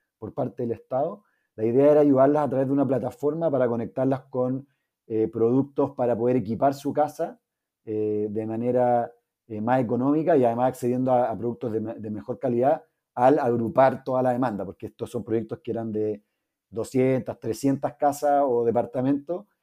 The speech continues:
entonces en conjunto se podía negociar buenas, buenas condiciones con, eh, muebles de cocina, closet y todo tipo de, digamos, de insumo para las casas.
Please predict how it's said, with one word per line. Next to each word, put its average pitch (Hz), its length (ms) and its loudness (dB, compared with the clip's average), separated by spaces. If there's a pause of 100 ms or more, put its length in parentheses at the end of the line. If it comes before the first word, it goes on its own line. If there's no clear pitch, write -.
(340)
entonces 131 420 -2
en 139 120 -2
conjunto 143 600 -4
se 127 140 -2
podía 117 320 2
negociar 120 420 -2
buenas, 120 440 -2 (340)
buenas 117 240 -4
condiciones 120 560 -4
con, 117 340 -2 (280)
eh, 104 360 -2
muebles 117 440 0
de 110 80 -4
cocina, 110 760 -4
closet 113 600 -4 (100)
y 101 140 -12
todo 127 180 2
tipo 127 260 2
de, 113 200 2
digamos, 107 380 -6 (200)
de 110 80 -8
insumo 120 400 -4
para 113 140 -2
las 95 100 -8
casas. - 320 -14